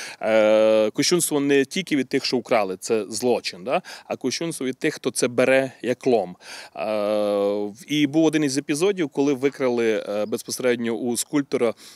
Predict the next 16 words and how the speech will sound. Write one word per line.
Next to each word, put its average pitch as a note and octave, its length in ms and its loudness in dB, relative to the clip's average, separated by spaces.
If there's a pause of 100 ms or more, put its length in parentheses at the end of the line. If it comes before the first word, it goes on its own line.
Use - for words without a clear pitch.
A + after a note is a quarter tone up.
(100)
о, A2 340 -2
у A#2 140 -6
самому, B2 640 -2
в - 40 -6
самій C3 260 -2
майстерні B2+ 760 -2
вісім C3 320 -2
скульптур, G#3+ 480 -4 (280)
і C#3 80 -6
потім C#3+ 360 -2
йому D3 240 0
вже B2+ 140 -2
їх B2 180 -2
продали, A#2+ 420 0
но B2+ 140 0
дешевше. G#2 580 -6